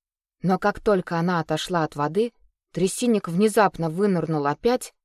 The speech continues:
и перехватил её неимоверно вытянувшейся лапищей за талию.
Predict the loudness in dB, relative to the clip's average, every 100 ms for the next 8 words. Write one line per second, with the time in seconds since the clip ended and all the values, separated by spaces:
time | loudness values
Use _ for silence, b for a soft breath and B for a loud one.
0 | _ _ -6 2 4 4 2 0 2 4
1 | 6 6 6 4 2 4 4 4 0 -4
2 | -2 -6 -4 -6 -4 -2 0 0 -2 -4
3 | -2 -2 -2 -4 -2 -2 -2 -6 -12